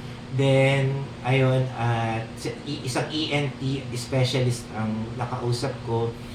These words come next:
Then, nabigla ako, Pastor Calvin, kasi, ah, usually kasi kailangan iba-blood test ka muna, or laboratory,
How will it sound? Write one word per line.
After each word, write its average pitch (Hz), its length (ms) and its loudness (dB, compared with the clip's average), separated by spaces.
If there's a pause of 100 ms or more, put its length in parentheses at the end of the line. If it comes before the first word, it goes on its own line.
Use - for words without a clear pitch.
(240)
Then, 156 160 4
nabigla 170 400 4
ako, 170 160 0
Pastor 156 320 0
Calvin, 151 400 0
kasi, 147 480 2 (480)
ah, 147 440 6 (380)
usually 180 400 6
kasi 175 320 2
kailangan 156 400 2
iba-blood 120 560 4
test 123 240 2
ka 123 80 0
muna, 151 880 2
or 123 100 2
laboratory, 147 1080 4